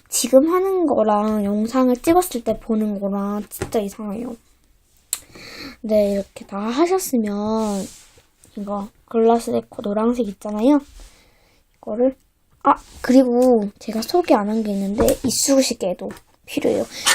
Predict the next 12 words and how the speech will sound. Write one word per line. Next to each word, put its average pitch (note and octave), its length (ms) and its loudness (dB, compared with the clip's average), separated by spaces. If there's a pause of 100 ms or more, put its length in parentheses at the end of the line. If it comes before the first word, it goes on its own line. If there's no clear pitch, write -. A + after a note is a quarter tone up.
이쑤시개는, C#4 760 6
아이고, - 320 -8
하나면 F#4 460 2
될 A3 180 -6
것 - 100 -10
같아요. - 400 -12 (2000)
그다음에, A3+ 580 6 (600)
아, C#4+ 80 -4 (300)
글라스 A#3 360 -4
데코를 B3+ 520 8 (1400)
안 C#4 200 -2
열려. E4 280 -4